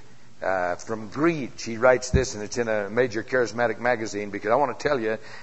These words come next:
in the charismatic circles, this stuff goes through congregations. It's rampant. And so this is why periodically I stand up, smile at you nicely, and say, "We're not selling anything here. We're not selling any kind of parties,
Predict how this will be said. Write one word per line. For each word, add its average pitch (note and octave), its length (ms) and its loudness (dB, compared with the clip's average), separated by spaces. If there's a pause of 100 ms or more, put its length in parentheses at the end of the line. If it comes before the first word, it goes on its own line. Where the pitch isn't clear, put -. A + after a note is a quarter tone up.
in F#2+ 80 -8
the F#2+ 80 -10
charismatic C3+ 560 0
circles, G2 420 -2
this C3+ 180 0
stuff A#2 360 2 (400)
goes A#2+ 280 2
through A#2 140 -4
congregations. A2 1120 -2 (1300)
It's G2 200 -8
rampant. C3 680 0 (240)
And F#2+ 140 -6
so A2 100 -2
this B2 180 0
is A2+ 120 -8
why B2 180 0
periodically C3 760 2 (420)
I F#2+ 100 -4
stand B2+ 400 -2
up, B2+ 220 2
smile B2 480 -2
at C3 180 -6
you C3+ 100 -6
nicely, B2 540 -6 (300)
and F2+ 120 -12
say, A#2+ 180 0
"We're A2 140 -2
not A2+ 220 -4
selling A#2 340 -2
anything A2 480 -4
here. F#2+ 340 -6
We're F2+ 100 -8
not G#2+ 200 -2
selling A2+ 480 -2
any A#2+ 160 -6
kind A#2+ 220 -2
of A2+ 100 -10
parties, A#2+ 480 -2